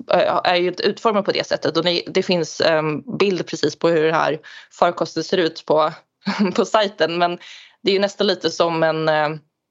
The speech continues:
alltså, jag, väldigt förenklat, ser ju nästan lite ut som en knallgul bräda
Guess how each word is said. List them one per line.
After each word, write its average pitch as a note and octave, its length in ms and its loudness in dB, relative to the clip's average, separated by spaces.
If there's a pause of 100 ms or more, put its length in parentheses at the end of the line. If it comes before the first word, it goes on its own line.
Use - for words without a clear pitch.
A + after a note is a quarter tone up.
(560)
alltså, E3+ 200 0
jag, F3 60 0
väldigt F3+ 320 -2
förenklat, F3 380 -2
ser F3 80 -2
ju F3 60 0
nästan E3+ 200 -4
lite F3+ 180 -2
ut C#3+ 100 -2
som D3+ 120 -4
en D#3 420 -2
knallgul D#3+ 520 0 (280)
bräda F3+ 720 2